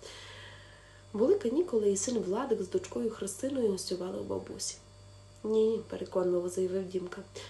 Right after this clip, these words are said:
«через поганий настрій так гірко не плачуть. А з братом і сестрою ти кожен день по телефону спілкуєшся.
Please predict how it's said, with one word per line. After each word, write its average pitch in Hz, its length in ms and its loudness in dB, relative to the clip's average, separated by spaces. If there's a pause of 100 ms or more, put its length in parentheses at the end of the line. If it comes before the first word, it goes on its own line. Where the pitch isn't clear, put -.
(120)
«через 302 240 0
поганий 247 440 -2
настрій 254 440 2
так 233 160 0
гірко 226 400 0
не 220 80 2
плачуть. 208 540 -8 (240)
А 196 120 0
з 190 60 -6
братом 254 420 -2
і 233 40 -2
сестрою 311 500 4
ти 208 100 -2
кожен 277 360 -2
день 285 160 -2
по 294 140 -6
телефону 208 520 0
спілкуєшся. 185 720 -4